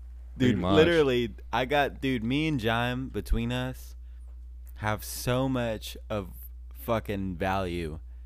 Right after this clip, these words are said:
Speaker 2: of shit that we thought that we wouldn't have. It's, it's crazy how we made it, dude.
Speaker 1: Have we? I mean, I don't know.
Speaker 2: I'm, I, dude, I'm feeling
Speaker 1: I don't feel
Speaker 2: I
Speaker 1: like I've made anything in my life.
Speaker 2: That's
Speaker 1: Sad.
Speaker 2: That's sad.
Speaker 1: That's sad.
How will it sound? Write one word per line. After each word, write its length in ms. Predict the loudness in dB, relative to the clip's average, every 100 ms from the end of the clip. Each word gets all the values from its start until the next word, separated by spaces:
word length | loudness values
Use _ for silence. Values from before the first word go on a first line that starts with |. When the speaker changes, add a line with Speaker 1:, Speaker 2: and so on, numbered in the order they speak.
| -14 -14 -8
Speaker 2:
of 200 | -6 -6
shit 300 | -2 -2 0
that 120 | -2
we 160 | -2 -4
thought 460 | 0 0 0 -2
that 80 | -6
we 100 | -4
wouldn't 240 | -4 -4 -4
have. 240 | -6 -8 -12 -10
It's, 180 | -8 -6 -2 2
it's 180 | 2
crazy 320 | 2 0 2 0
how 100 | -4
we 100 | -4
made 260 | -6 -8
it, 120 | -10 -12
dude. 200 | -14 -14 -14 -14 -14 -14 -14 -14 -14 -14 -14 -14
Speaker 1:
Have 300 | -6 0 2
we? 320 | 2 2 0 -4 -8
I 80 | -6
mean, 200 | -4 -2
I 80 | -4
don't 140 | -4 -2
know. 60 | 2
Speaker 2:
I'm, 200 | 2 0
I, 80 | -6 -12 -12
dude, 220 | -12 -10
I'm 640 | -8 -2 -2 0 -2 -4 -8 -10
feeling 200 | -4 2
Speaker 1:
I 40 | 6
don't 180 | 6 6
feel 160 | 6
Speaker 2:
I 40 | 6
Speaker 1:
like 120 | 6
I've 200 | 6 6
made 240 | 4 4
anything 600 | 2 0 -2 -2 -4 -6 -10 -10
in 120 | -6
my 160 | -2 -2
life. 320 | -2 -2 -4 -10 -14 -14 -14 -14 -14 -6
Speaker 2:
That's 340 | -6 -6 -10 -12 -14 -14 -14 -14 -14 -14 -14
Speaker 1:
Sad. 440 | -4 0 2 2 0
Speaker 2:
That's 160 | -2
sad. 520 | -8 -10 -8 -6 -6 -4
Speaker 1:
That's 240 | -4 -2
sad. 400 | -2 0 0 -2